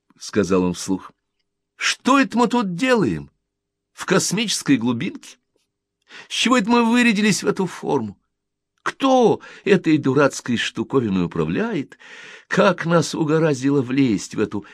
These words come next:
консервную банку? С чего это нам непременно надо стрелять в кого-то, как только нас доставят на место?»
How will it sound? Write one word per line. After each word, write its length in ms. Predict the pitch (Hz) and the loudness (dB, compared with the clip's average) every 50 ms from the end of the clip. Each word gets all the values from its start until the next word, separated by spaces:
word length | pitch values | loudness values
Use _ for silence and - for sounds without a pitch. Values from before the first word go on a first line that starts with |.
| - - | -14 -6
консервную 840 | - 165 156 143 - - - 160 143 117 113 123 143 151 151 170 170 | -2 -2 -2 -2 -2 -6 -4 -2 -2 -2 -2 -4 -6 -4 -2 -2 -2
банку? 460 | 147 143 139 120 95 85 - - - - - - - | 0 2 2 2 0 -2 -4 -10 -14 -16 -16 -20 -16
С 80 | - | -14
чего 480 | - - - - - 202 220 226 247 240 | -12 -10 -8 -6 -4 -4 -2 0 0 2
это 200 | 226 208 - 208 | 0 0 0 0
нам 200 | 220 233 226 208 | 2 2 2 2
непременно 460 | 202 185 - 180 185 208 214 196 180 | 0 0 -2 -2 0 0 0 2 0
надо 220 | 175 190 185 170 156 | 0 0 0 -2 -4
стрелять 640 | - - - 151 147 143 131 117 120 127 127 - - | -6 -6 -2 2 2 4 4 4 2 2 0 -4 -10
в 100 | - - | -16 -12
кого-то, 540 | - - 113 110 101 101 110 107 - 90 - _ _ _ _ _ _ _ - | -8 -6 -4 -4 -4 -6 -6 -8 -10 -14 -18 _ _ _ _ _ _ _ -12
как 160 | - 98 - | -12 -8 -4
только 220 | - 104 - - 95 | -2 -2 -2 0 -2
нас 120 | 98 92 | -2 0
доставят 500 | 85 90 87 - - 90 82 85 82 - | -2 -4 -4 -4 -2 -4 -2 -4 -4 -6
на 100 | 82 82 | -4 -2
место?» 520 | 87 95 139 151 156 - - - - 214 | -2 -2 -2 -4 -8 -10 -14 -16 -16 -18